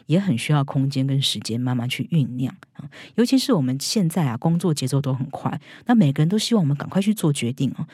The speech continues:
但是仓促做决定，通常就很容易出错嘛。而且最好的决定呢，通常都是在深思熟虑哦，甚至是睡了一个好觉之后，就会突然出现哦。尤其是好好睡过一觉这件事情呢，非常重要。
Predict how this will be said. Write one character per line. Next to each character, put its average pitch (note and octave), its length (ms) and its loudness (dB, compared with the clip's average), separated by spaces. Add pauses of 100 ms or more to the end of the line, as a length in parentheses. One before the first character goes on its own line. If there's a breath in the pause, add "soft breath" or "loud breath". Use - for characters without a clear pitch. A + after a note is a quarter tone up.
(220 loud breath)
但 C4 120 4
是 C4 140 0
仓 A#3 260 0
促 A#3 200 -2
做 F3 200 -2
决 C#3 180 -2
定， C#3+ 200 0
通 D3+ 120 0
常 C#3+ 160 0
就 C3 120 -2
很 C3 160 0
容 - 140 -4
易 D3+ 100 2
出 E3+ 160 -6
错 - 180 0
嘛。 - 160 -4 (160)
而 G#3 80 -2
且 F#3 160 0
最 B3 160 0
好 D#3 160 -2
的 C3 80 -4
决 A#2+ 200 -4
定 D3 180 0
呢， A#2 140 -2
通 F#3 200 -2
常 D3 240 -2
都 C#3 100 0
是 D3 160 -2
在 C#3 260 -2 (280 loud breath)
深 G3+ 200 2
思 G3 200 -2
熟 C#3 280 -2
虑 C3 120 0
哦， - 160 -8
甚 E3+ 160 -2
至 E3 140 0
是 D3 280 -2 (220 loud breath)
睡 - 240 -2
了 E3+ 80 0
一 C3+ 80 0
个 C#3+ 80 -4
好 - 220 -6
觉 D3 240 0
之 C3 160 -2
后， - 260 -2
就 C#3 120 -4
会 C#3 100 2
突 - 140 -4
然 C#3 240 -4 (340)
出 - 200 -6
现 - 340 -4
哦。 - 80 -12 (200 loud breath)
尤 E3+ 100 2
其 G#3 100 0
是 G#3 160 0
好 C#3 180 -2
好 - 160 -2
睡 C#3 200 -2
过 C3 180 0
一 D3 60 -2
觉 A#2+ 160 -2
这 B2 100 -6
件 A#2 180 0
事 - 160 -4
情 - 200 -8
呢， - 180 -4
非 D3 80 0
常 C#3 200 -2
重 - 220 -6
要。 - 200 -6